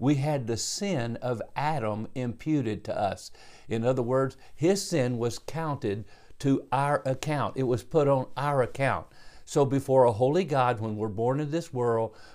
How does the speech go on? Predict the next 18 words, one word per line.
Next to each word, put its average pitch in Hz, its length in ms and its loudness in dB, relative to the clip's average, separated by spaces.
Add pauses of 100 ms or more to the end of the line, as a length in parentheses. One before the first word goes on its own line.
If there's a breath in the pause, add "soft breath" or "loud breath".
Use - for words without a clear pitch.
we 139 280 4
are 127 180 4
in 120 240 -2 (140)
Adam. 120 500 -2 (260 soft breath)
We 135 280 4
have 135 220 2
his 160 360 2
sin 117 560 -4 (220 soft breath)
on 117 200 0
our 120 260 0
account. 123 460 -2 (220 loud breath)
And 123 180 2
then 147 360 0 (240 loud breath)
when 135 320 2
we, 139 400 6 (200 loud breath)
of 117 180 0
course, 131 420 2 (300 loud breath)
uh, 120 360 4